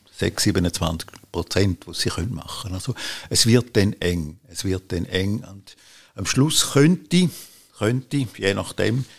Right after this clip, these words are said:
die Mitte gibt dann das Zünglein an der Waage. Die Frage ist, was, was macht die Mitte? Und die Mitte muss sich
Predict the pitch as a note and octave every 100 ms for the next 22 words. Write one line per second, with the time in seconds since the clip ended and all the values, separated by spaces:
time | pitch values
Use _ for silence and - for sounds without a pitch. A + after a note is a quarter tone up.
0 | - _ _ _ _ _ _ _ - A2
1 | A#2+ - A#2+ A#2+ - _ _ _ _ _
2 | _ _ _ _ _ _ _ - A2+ -
3 | A2 G#2+ - G#2+ G#2 A#2+ A2+ C3+ D#3 B2
4 | - D2+ _ _ _ - A2+ G#2+ A2+ G#2+
5 | G2+ - G#2 F#2 G2+ F2 - F#2+ F#2+ C3
6 | - A#2+ G#2+ G#2+ - G2+ A2 -